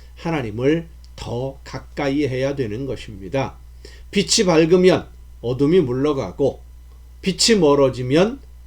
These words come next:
어둠이 짙어지는 것과 같습니다.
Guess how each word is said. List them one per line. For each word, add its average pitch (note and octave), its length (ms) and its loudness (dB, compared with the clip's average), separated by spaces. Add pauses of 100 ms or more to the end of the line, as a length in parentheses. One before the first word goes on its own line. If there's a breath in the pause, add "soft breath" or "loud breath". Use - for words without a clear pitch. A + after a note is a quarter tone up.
어둠이 C3+ 560 -2 (200)
짙어지는 E3 760 -2
것과 D#3 560 -4 (180)
같습니다. F3+ 680 -8